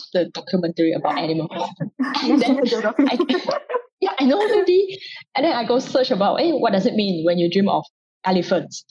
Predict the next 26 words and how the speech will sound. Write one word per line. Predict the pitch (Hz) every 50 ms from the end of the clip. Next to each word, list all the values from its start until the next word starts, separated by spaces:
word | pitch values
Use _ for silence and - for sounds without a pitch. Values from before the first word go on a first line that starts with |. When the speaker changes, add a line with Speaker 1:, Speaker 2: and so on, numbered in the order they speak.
| _ _ _
Speaker 1:
And | - 240
then | 254 254 -
it | 320 294
have | - - 208 185 - - 170
different | 190 196 - - 190 185 190 190 -
type | - - - - -
of | 175 170 -
meanings. | 165 165 156 160 156 147 - - - _ -
It's | 202 190 196
like | 175 170 - - - - - -
when | 277 262 226
you | 202 190
Speaker 2:
Mm-hmm. | 185 185
Speaker 1:
dream | - 220 214 -
of | - 165 - _ -
a | -
group | 190 - - 247 285 277
of | 208 196 196 -
elephants, | 175 170 170 170 - 170 160 165 175 190 190 - - _ _ _ _ _ _ -
it | 190 190 190 196
means | 196 185 185 185 190
that | 185 175 - - -
you | 190 190
will | 185 175
be | - 175 160 -
achieving | - - - - - 185 175 185 180 185 180 185